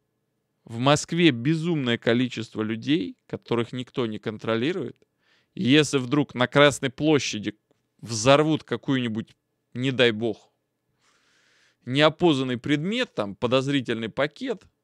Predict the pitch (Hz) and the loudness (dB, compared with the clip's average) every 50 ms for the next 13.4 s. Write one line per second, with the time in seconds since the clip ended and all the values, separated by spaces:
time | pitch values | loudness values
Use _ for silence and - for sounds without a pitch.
0 | _ _ _ _ _ _ _ _ _ _ _ _ _ _ _ _ _ _ - 120 | _ _ _ _ _ _ _ _ _ _ _ _ _ _ _ _ _ _ -14 -8
1 | 131 151 170 170 - - 220 208 - - - 196 196 196 185 151 - 175 190 196 | -4 -2 -2 -2 -2 0 0 0 0 0 -4 -2 -2 -2 -4 -2 -2 0 0 2
2 | 185 175 165 139 156 147 143 131 127 131 123 - 139 123 117 113 - - 104 - | 2 2 0 0 -2 -6 -6 -6 -6 -8 -6 -4 -2 -2 -2 -2 -4 -8 -14 -12
3 | - - - 233 240 220 165 - 226 220 196 185 185 160 127 127 117 113 117 110 | -12 -6 0 2 2 2 2 -2 -2 -2 0 0 0 0 0 -2 -2 -2 -2 -4
4 | 113 107 110 104 - - - _ _ _ _ - - - - 151 165 220 233 - | -6 -12 -12 -14 -14 -18 -20 _ _ _ _ -20 -12 -4 0 0 0 0 -2 -4
5 | - - - - 175 175 - - 151 151 139 104 110 107 92 90 - - _ _ | -8 -10 -8 -6 -6 -6 -6 -6 -6 -6 -6 -4 -6 -6 -8 -8 -16 -20 _ _
6 | _ _ _ _ _ _ _ _ _ _ _ _ _ _ _ _ _ _ _ _ | _ _ _ _ _ _ _ _ _ _ _ _ _ _ _ _ _ _ _ _
7 | _ _ _ _ _ _ _ _ _ _ _ - - 160 180 190 190 160 143 156 | _ _ _ _ _ _ _ _ _ _ _ -4 -2 2 4 4 4 4 2 2
8 | 175 170 165 - - - - 185 196 208 220 202 175 151 147 139 131 123 - - | 4 4 2 2 -2 -2 2 2 4 6 6 4 4 4 2 0 -2 -2 -2 0
9 | 127 127 123 107 104 - - - 120 127 - 147 139 123 120 131 117 - - 113 | 0 2 2 0 -4 -6 -8 -8 -6 -4 -2 -2 -2 -2 -2 -10 -10 -4 -2 -2
10 | 110 110 107 107 104 104 107 104 123 156 - _ _ _ _ _ _ _ _ - | -2 -2 -4 -6 -6 -4 -2 -2 -2 -2 -4 _ _ _ _ _ _ _ _ -10
11 | - - 127 110 - 113 - - 117 110 110 113 117 113 117 120 117 113 110 113 | -4 -2 -2 -2 -2 -10 -10 -6 -6 -4 -4 -4 -6 -2 0 0 0 0 -4 -6
12 | 120 131 151 170 170 160 - - 170 143 - 120 110 104 104 104 104 104 117 131 | -8 -6 -4 -4 -6 -6 -4 -4 -6 -6 -4 -8 -8 -6 -6 -8 -6 -4 -2 0
13 | 151 160 165 160 165 160 _ | 0 0 0 -2 -4 -8 _